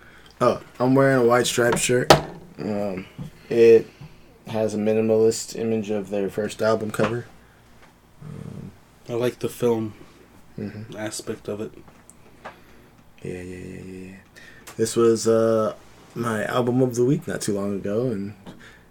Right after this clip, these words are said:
Speaker 1: me and El Devlin, shout out to El Devlin. What's his name again?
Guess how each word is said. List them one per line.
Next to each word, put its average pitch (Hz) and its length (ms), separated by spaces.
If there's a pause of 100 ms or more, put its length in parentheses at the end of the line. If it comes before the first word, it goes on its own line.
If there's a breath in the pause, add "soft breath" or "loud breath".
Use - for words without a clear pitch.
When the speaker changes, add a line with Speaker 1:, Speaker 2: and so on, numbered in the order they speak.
(100)
Speaker 1:
me 110 220
and 110 100
El 110 140
Devlin, 117 580
shout 107 240
out 101 60
to 110 100
El 104 120
Devlin. 110 480 (1080)
What's 110 160
his 117 100
name 123 140
again? 135 200